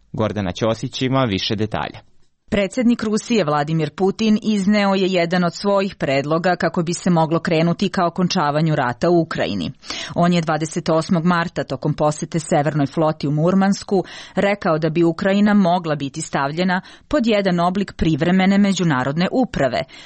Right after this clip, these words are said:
Speaker 2: kako bi se omogućili izbori u toj zemlji i potpisivanje ključnih sporazuma. I istakao da ovo nikako nije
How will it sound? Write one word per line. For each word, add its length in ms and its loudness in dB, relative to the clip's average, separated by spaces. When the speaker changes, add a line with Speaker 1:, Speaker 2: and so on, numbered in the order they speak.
Speaker 2:
kako 220 0
bi 100 0
se 180 -2
omogućili 600 0
izbori 380 0
u 60 -2
toj 200 0
zemlji 520 0
i 120 2
potpisivanje 800 0
ključnih 480 -2
sporazuma. 720 -2
I 100 2
istakao 560 0
da 160 0
ovo 260 2
nikako 540 2
nije 280 -2